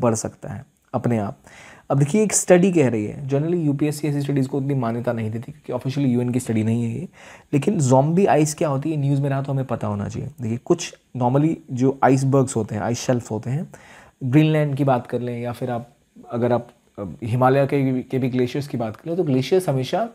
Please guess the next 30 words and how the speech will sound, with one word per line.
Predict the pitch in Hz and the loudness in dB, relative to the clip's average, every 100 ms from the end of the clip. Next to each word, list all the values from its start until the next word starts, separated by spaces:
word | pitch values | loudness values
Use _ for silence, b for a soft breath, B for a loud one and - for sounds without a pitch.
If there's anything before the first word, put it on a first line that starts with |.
| b b b b - | b b b b -6
जुड़े | 117 147 185 233 | 0 4 6 6
रहते | 185 - 190 | 4 0 -2
हैं | |
एक | 185 | -4
प्रमुख | - 160 165 - | -6 -8 -6 -10
सोर्स | - 147 139 | -6 -4 -4
से | - 151 | -4 -6
जहाँ | 139 135 | -4 -2
उनको | 143 143 | -2 -4
पानी | 139 131 135 143 143 - _ 135 113 120 | -4 -2 -2 -4 -6 -16 _ -12 -10 -4
या | 123 123 | 4 4
फिर | 123 131 | 4 2
जो | 139 | 0
उनकी | 131 123 147 143 - | 0 -2 -2 -2 -8
जो | 127 127 | -4 -4
कूलिंग | - 147 147 151 | 2 4 4 2
है | |
वो | 143 | 0
होती | 120 113 123 | -2 -2 -2
रहती | 120 143 | 0 0
है, | |
जो | 143 | 2
वाटर | 123 127 135 | 4 4 4
सोर्स | 135 123 | 0 0
है | 143 | 0
वो | 131 | 0
इंटैक्ट | 120 120 - | 0 -2 -2
रहता | - - | -8 -6
है। | - 180 b b b b 147 | -10 -10 b b b b -2
ज़ुम्बी, | 123 156 180 220 | 4 4 4 2